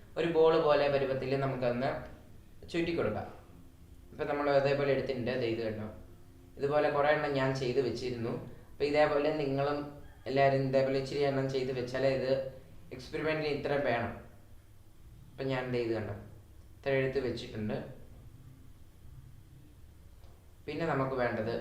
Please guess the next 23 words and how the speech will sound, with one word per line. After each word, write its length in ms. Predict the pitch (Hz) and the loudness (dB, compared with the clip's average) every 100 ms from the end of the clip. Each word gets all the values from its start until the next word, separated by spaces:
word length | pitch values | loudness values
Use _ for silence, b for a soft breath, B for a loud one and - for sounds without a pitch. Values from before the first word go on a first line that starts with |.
| - | -4
ഒരു 120 | 110 110 135 | -4 -4 -4
ടെസ്റ്റ് 240 | 131 - | -4 -6
ട്യൂബ്. 220 | 87 - - - - 113 | -10 -10 -12 -16 -12 -2
ഏ, 40 | 123 123 | 2 2
ടെസ്റ്റ് 220 | 135 135 - | 0 -4 -4
ട്യൂബ് 220 | 160 156 | -4 -2
ബീക്കർ, 320 | 143 139 160 165 170 - - | -2 -2 2 4 4 0 -4
ഇങ്ങനത്തെ 320 | 147 156 170 160 | -4 -2 -2 -2
ബീക്കർ 260 | 151 170 165 | -2 -2 -2
ഇല്ലെങ്കിൽ 260 | 156 165 175 | -2 0 -2
നിങ്ങൾക്ക് 240 | 175 170 175 | -2 -4 0
സാധാ, 240 | 160 160 160 - - B B B B 135 | 2 4 2 0 -8 B B B B -2
ഏ, 40 | 135 135 | 0 6
ഗ്ലാസ് 340 | 143 147 - 175 | 12 12 10 4
ആണെങ്കിലും 280 | 165 151 139 | 4 4 2
ഉപയോഗിക്കാം, 340 | 123 123 131 135 - | 2 2 2 2 2
പക്ഷെ 220 | 135 139 151 - | 0 0 -4 -2
ചില്ലേ 280 | 151 165 185 | 4 6 6
ഉപയോഗിക്കുള്ളൂ. 500 | 135 131 131 127 120 107 | 6 6 4 0 -2 2
പ്ലാസ്റ്റിക് 480 | 135 147 - 175 156 | 2 2 2 0 0
ഒരിക്കലും 300 | 143 151 147 | 0 0 0
ഉപയോഗിക്കരുത്, 460 | 123 123 120 110 101 - B B B | 2 0 0 -2 -4 -6 B B B
പ്ലാസ്റ്റിക്കും 500 | 131 135 139 170 170 | 0 2 2 0 0